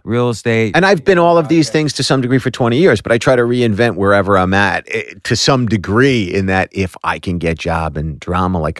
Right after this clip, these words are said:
Speaker 2: I enjoy doing drama. I'd like to do more of that. I mean, I like, and also comedy and also that. So in a business where probability is so low, the more you can do, the more you increase the probability that something works.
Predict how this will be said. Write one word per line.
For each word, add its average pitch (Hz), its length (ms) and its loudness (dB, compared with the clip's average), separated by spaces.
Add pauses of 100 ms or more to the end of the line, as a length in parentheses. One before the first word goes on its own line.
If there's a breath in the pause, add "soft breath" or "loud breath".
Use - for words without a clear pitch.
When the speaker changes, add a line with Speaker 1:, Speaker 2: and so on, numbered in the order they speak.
(120)
Speaker 2:
I - 120 -6
enjoy 110 380 2
doing 85 260 -2
drama. 76 380 -10
I'd 98 180 2
like 104 200 0
to 101 80 -6
do 104 180 -4
more 107 260 2
of 104 80 0
that. 90 240 2
I 87 60 0
mean, 104 180 2
I - 60 -4
like, 90 340 0 (640 soft breath)
and 113 160 4
also 113 300 2
comedy 80 500 -2
and 92 120 2
also 98 380 0
that. 85 380 -2
So 90 340 0 (840 loud breath)
in 101 120 0
a 101 60 2
business 110 400 0
where 95 100 2
probability 90 720 0
is 87 100 0
so 90 280 0
low, 98 480 4
the 92 120 -2
more 98 240 4
you 95 160 0
can 92 220 0
do, 85 400 0 (240)
the 98 80 -2
more 95 200 2
you 90 240 2
increase 90 600 0
the - 100 -12
probability 82 680 -2
that 90 220 0
something 87 460 -2
works. 92 480 -2